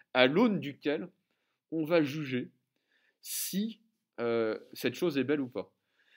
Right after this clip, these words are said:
Et cette chose sera belle si elle correspond au concept. Si elle ne correspond pas au concept, elle sera monstrueuse.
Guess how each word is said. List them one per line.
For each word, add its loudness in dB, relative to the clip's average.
Et 0
cette -2
chose -2
sera -2
belle -2
si -8
elle -2
correspond -2
au -10
concept. -12
Si -10
elle -2
ne -4
correspond -2
pas -4
au -2
concept, -10
elle -10
sera -8
monstrueuse. -10